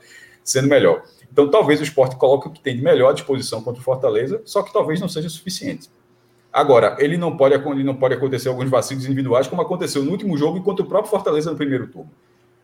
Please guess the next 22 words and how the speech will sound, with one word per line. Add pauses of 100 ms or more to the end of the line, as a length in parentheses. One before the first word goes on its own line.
Porque,
veja
só, (720)
mesmo
com
essa
campanha
horrorosa, (800)
é, (240)
o
Sport, (600)
fora
de
casa, (560)
perdeu
menos,
ele
pontuou
mais
do
que
perdeu.